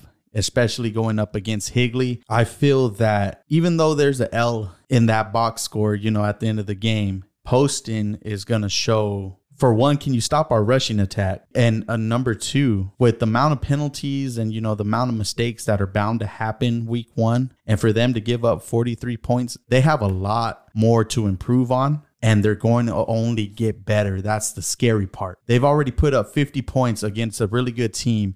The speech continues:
What are they <laughs> gonna do for the rest of the season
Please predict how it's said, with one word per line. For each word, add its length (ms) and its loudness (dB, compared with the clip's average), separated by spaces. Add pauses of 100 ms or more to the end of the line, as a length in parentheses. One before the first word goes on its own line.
What 400 2
are 80 4
they 120 2
<laughs> 80 -2
gonna 240 0
do 540 -2 (240)
for 160 2
the 100 2
rest 280 2
of 80 -2
the 80 -2
season 540 0